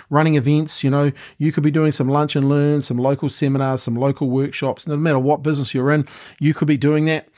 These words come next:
uh, and that allows you to engage and, and have a presence in the marketplace, um, with your customers. Okay, l-, lesson three. This is a big one.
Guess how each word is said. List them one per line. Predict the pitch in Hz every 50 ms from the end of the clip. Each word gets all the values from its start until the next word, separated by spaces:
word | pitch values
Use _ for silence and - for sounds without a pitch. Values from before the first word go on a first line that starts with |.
| - - - - -
uh, | 131 131 131 135 139 -
and | 131 131 131 131 131 127
that | 143 139 131
allows | 131 131 135 135 135 127 135
you | 139
to | 127 127 123
engage | 120 110 104 127 123 135 143 127 120
and, | 123 117 131
and | - 139 127 120
have | 123 110 - 143 135 127 123 139
a | 127 120
presence | - - - 139 131 135 135 117 -
in | - 147 143 143
the | 135
marketplace, | 131 135 131 135 135 - 143 - - 143 135 131 120 - - - - - - - - _ _
um, | 123 123 123 123 120 120
with | 120 127 143 139 - -
your | 135 127 127 120 113
customers. | - 131 123 - - - 127 113 113 113 - - - - _ _ _ _ - - - - _ 156
Okay, | 156 165 190 170
l-, | 151 151 175 - _ _ _ _
lesson | 147 175 196 - - 226
three. | - - 190 196 180 151
This | 165 175 -
is | - 240
a | 220
big | 165 160 170 170
one. | 160 143 131 123